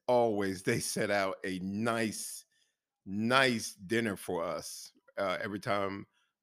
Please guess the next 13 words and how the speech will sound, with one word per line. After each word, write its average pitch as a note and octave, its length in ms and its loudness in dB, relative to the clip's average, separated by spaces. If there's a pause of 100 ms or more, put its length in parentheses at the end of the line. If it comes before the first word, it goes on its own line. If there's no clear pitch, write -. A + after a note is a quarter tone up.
my F#2 100 -2
wife G2 280 0
and G2+ 120 -4
I F#2+ 180 -2
come F#2 220 -6
home. E2+ 400 -8 (480)
Uh, F#2+ 220 0
this D3+ 240 0
time B2+ 300 0
it F#2 80 -2
was E2 140 -4
seafood. A#2+ 680 0
Woo! G4+ 220 6